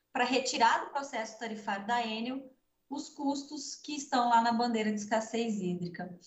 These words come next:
E dito isso, acho que é muito importante aqui a gente registrar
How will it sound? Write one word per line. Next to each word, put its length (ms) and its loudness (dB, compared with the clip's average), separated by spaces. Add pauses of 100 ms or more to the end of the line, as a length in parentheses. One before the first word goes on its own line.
(560)
E 120 6
dito 360 4
isso, 300 4
acho 160 2
que 60 0
é 40 6
muito 380 6
importante 640 0
aqui 320 -2
a 20 0
gente 300 -2 (200)
registrar 1040 4